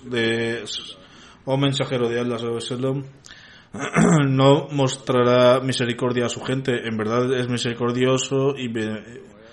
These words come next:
y benevolente. Además, soy tu pariente, tu hermano, y también debería ser honrado de alguna manera porque ahora me he unido al Islam".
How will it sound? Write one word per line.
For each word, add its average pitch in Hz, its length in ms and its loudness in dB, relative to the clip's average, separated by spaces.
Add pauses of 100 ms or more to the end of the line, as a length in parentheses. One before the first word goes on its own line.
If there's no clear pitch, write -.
(560)
y 135 100 -6
benevolente. 110 720 0 (380)
Además, 110 400 -2
soy 120 260 -2
tu 120 140 -8
pariente, 127 640 0
tu 127 120 -6
hermano, 127 520 0
y 131 120 -4
también 123 320 -4
debería 123 340 0
ser 120 180 -2
honrado 120 480 0
de 120 80 0
alguna 117 300 -2
manera 113 440 -2
porque 113 460 -6
ahora 113 540 -2
me 113 220 -2
he 110 40 0
unido 110 340 -2
al 107 120 -2
Islam". 117 400 -4